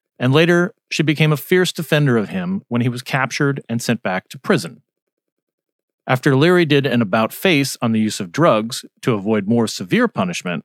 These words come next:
from federal authorities, Smith was the focus of ire from many of Leary's old pals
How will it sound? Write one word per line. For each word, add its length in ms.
from 200
federal 340
authorities, 640
Smith 340
was 160
the 80
focus 400
of 80
ire 460
from 180
many 220
of 100
Leary's 320
old 160
pals 560